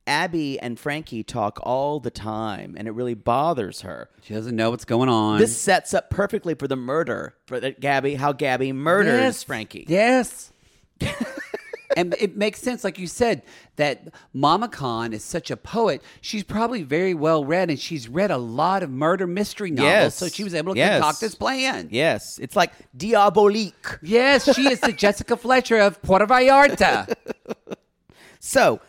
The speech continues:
Speaker 1: so, so. <laughs> She's insecure because Abby and, Abby, sorry, Abby is always talking to Frankie on the phone.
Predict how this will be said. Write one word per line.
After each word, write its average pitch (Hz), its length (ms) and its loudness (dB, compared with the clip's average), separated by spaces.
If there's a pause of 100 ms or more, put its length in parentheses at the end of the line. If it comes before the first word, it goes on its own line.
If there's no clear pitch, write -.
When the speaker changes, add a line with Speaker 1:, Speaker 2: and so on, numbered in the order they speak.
(120)
Speaker 1:
so, 123 400 0 (160)
so. 131 380 0 (960)
<laughs> - 80 2 (1400)
She's 214 420 -8
insecure 156 640 -6
because - 380 -10 (120)
Abby 160 360 -4
and, 95 200 -8 (160)
Abby, 156 200 -4
sorry, 107 200 -6 (460)
Abby 175 360 0
is 117 240 -6
always 165 400 2
talking 156 420 -4
to 110 100 -12
Frankie 156 480 -4
on 110 120 -2
the 110 100 -4
phone. 123 500 -2